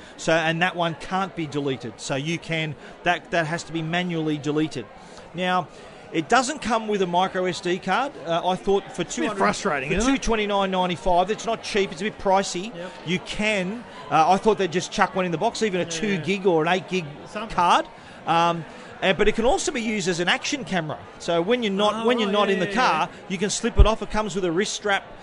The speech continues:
Speaker 1: but, you know,
Speaker 2: <laughs>
Speaker 1: don't, don't go swimming with it. It's not waterproof,
Speaker 2: <laughs> No.
Speaker 1: so only good for the bike or land-based activities. But it's also an action cam as well. And when it's in action cam mode, there's unlimited recording. You record it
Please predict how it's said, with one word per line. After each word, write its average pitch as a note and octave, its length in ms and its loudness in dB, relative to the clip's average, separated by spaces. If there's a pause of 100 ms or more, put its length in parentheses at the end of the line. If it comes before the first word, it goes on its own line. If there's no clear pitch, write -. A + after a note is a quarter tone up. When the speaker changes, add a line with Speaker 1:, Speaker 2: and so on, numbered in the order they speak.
(200)
Speaker 1:
but, F3+ 180 -4
you F3 100 0
know, E3 80 4
Speaker 2:
<laughs> - 20 -6
Speaker 1:
don't, A3 260 2
don't A3 220 4
go F#3 100 4
swimming G3 420 2
with D#3 140 2
it. F#3+ 80 2
It's F#3+ 140 -2
not F#3 120 4
waterproof, F3 480 4
Speaker 2:
<laughs> - 20 2
No. A#3+ 40 2
Speaker 1:
so F3 440 4
only G#3 220 4
good F#3+ 140 2
for - 80 -4
the E3 80 2
bike F3+ 400 4
or D#3+ 220 4
land-based E3+ 680 2
activities. E3 640 0 (380)
But - 120 10
it's G3 140 4
also A3+ 320 4
an F#3+ 80 2
action F#3+ 300 -2
cam F#3 280 -2
as C#3+ 100 -2
well. F#3+ 280 4
And F#3 100 2
when A3+ 80 2
it's G#3+ 140 -2
in F3+ 80 4
action F3+ 260 -2
cam E3+ 300 -2
mode, E3+ 320 2 (220)
there's D#3 160 2
unlimited F#3 420 2
recording. D#3+ 420 2
You D#3+ 80 -2
record E3 400 2
it D#3+ 120 2